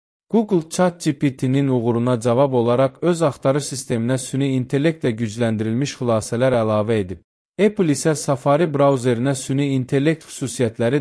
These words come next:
daxil etmək planları üzərində çalışır. Nəticə. Atlassian'ın dia brauzerini süni intellektlə gücləndirmək təşəbbüsü,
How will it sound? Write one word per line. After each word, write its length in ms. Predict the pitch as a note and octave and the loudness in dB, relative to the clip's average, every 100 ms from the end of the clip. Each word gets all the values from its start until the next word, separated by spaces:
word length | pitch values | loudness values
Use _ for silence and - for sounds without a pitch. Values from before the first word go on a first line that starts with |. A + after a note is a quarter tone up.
| C3 | 2
daxil 340 | B2 A#2 D#3 A#2+ | 0 0 -2 -2
etmək 320 | - B2+ - | -2 -6 -4
planları 440 | B2 A2 G#2+ A2+ C3+ | -2 0 0 2 0
üzərində 480 | A2 A2 G2+ G2+ A2 | 0 0 0 -2 -4
çalışır. 560 | - G#2+ F#2 - F2+ _ _ _ - | -4 -4 -4 -8 -14 _ _ _ -4
Nəticə. 760 | D3+ E3 E3 D3+ A2 A2 F#2+ D#2+ _ _ _ _ - | 0 0 2 0 2 2 2 0 _ _ _ _ -6
Atlassian'ın 800 | D3 - E3+ - A3+ G#3+ G3 C3+ | -4 0 0 0 0 2 0 2
dia 280 | D3 D3 | 2 2
brauzerini 580 | B2 B2+ B2 A#2+ A2 B2 | 2 2 2 0 0 -2
süni 360 | B2 - C3+ C3 | -4 -4 -2 -2
intellektlə 520 | A#2 C3+ C#3+ D#3 B2+ | -2 0 0 0 -2
gücləndirmək 720 | A2 A2 A2+ A2+ G#2+ A2+ B2+ - | -2 -4 -2 0 0 -2 -2 -4
təşəbbüsü, 640 | A2 A#2 F#2+ F#2+ - A#2+ | -4 -4 -4 -6 -4 -4